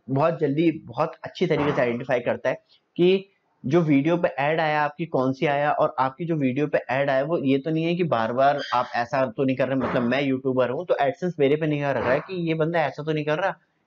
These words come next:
क्या अपनी डिवाइस पे वो video देखता जा रहा है अपनी, या किसी और को, मतलब regular आईपी पे भी video चल रही है तो वो भी problem की बात है। या आपके पास bulk में इतने subscribers हैं, उसमें से टू परसेंट या फ़ाइव परसेंट लोग recovery कर रहे हैं, मतलब एक ही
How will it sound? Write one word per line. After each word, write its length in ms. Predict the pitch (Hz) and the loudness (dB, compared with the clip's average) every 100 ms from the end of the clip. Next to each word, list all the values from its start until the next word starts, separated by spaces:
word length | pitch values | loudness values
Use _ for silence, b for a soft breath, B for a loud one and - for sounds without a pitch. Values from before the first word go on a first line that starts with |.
| - | -2
क्या 160 | 165 | 0
अपनी 420 | - - - 170 | 0 -4 -2 0
डिवाइस 340 | 170 147 143 143 | 0 2 0 0
पे 60 | |
वो 240 | 151 156 147 | -2 -2 0
video 260 | 139 135 | 2 2
देखता 320 | 131 120 - 113 | 0 -2 0 0
जा 120 | 101 | 2
रहा 100 | 101 | 0
है 60 | |
अपनी, 260 | 98 92 95 _ _ _ _ - | -4 -8 -16 _ _ _ _ 0
या 140 | 160 | 2
किसी 320 | 165 165 170 180 | 2 -4 -2 -2
और 300 | 123 135 147 | 2 2 0
को, 240 | 151 - b b | -4 -8 b b
मतलब 280 | 175 208 175 | 0 2 2
regular 480 | 143 170 175 214 - | 2 2 2 2 2
आईपी 340 | 156 160 160 190 | 0 -2 -2 0
पे 140 | 185 | 0
भी 100 | 185 | 2
video 340 | 190 185 190 180 | 2 2 4 4
चल 140 | 170 | 2
रही 160 | 165 185 | 2 2
है 80 | |
तो 120 | 180 156 | 2 2
वो 140 | 156 | 2
भी 100 | 196 | 2
problem 400 | 196 170 160 151 | 2 2 2 -2
की 120 | 143 | -2
बात 260 | 131 113 - | 0 -2 -4
है। 120 | 73 - 147 | -14 -8 0
या 160 | 180 | 2
आपके 220 | 170 - | 2 -2
पास 160 | 180 180 - 120 | 0 0 0 0
bulk 280 | 131 131 135 | 2 2 0
में 160 | 180 147 | 0 -2
इतने 240 | - 190 | 0 0
subscribers 720 | 185 165 160 139 131 131 131 | 0 0 2 2 2 0 0
हैं, 180 | 147 170 b b | -4 -4 b b
उसमें 260 | 160 160 170 | -2 2 0
से 140 | 170 | 0
टू 220 | 180 165 165 | 0 2 4
परसेंट 400 | 165 160 175 180 | 2 0 -2 -2
या 60 | |
फ़ाइव 420 | 180 139 135 147 147 | 0 0 0 -2 -2
परसेंट 400 | 131 - 160 175 | -2 0 -2 0
लोग 260 | 147 156 - B B B - | 2 2 0 B B B 0
recovery 500 | 143 180 185 170 170 | 2 2 2 0 0
कर 180 | 170 143 | 0 0
रहे 100 | 160 | 0
हैं, 60 | |
मतलब 240 | 156 160 - | -2 -2 0
एक 140 | 151 | 0
ही 400 | 156 180 175 160 | 2 2 4 2